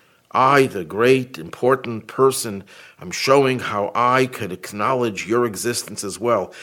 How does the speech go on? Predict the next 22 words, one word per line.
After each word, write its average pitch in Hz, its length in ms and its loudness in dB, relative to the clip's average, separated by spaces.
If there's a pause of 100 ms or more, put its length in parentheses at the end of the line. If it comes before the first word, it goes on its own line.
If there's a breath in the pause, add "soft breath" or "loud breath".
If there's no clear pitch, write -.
So - 160 -4
the 123 100 4
way 139 180 8
you're 156 260 4
acknowledging 143 640 2
the 127 100 0
other 147 220 2
person's 139 420 0
existence 127 720 -4 (260 loud breath)
is 131 220 4
with 131 160 2
your 135 200 8
own 135 160 6
ego. 92 540 0 (800 soft breath)
So 127 220 2
it's 123 180 0
not 135 260 0
really 123 300 0
true 107 540 -2 (220 loud breath)
gratitude. 90 680 -4 (3000 soft breath)
And 123 120 -2
it's 123 260 -4